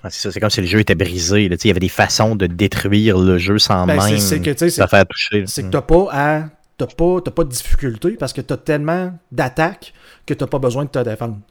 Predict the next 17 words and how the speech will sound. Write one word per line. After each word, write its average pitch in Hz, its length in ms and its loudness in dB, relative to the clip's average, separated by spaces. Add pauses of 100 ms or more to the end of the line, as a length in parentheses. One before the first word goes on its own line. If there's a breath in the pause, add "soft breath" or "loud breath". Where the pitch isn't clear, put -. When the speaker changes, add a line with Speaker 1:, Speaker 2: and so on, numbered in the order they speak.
(100)
Speaker 2:
Eux 123 180 -6
autres, 160 200 -4
ils 131 60 -4
aiment 127 160 -4
pas 117 140 -6
ça. 117 140 -12 (420 loud breath)
Sauf - 220 -6
que 127 80 -4
le 113 120 -6
problème, 139 500 -4
ben, 117 140 -10
le 104 100 -10
problème, 120 440 -8
selon 117 340 -8
moi, 131 260 -6
c'est - 160 -12
que 139 300 -6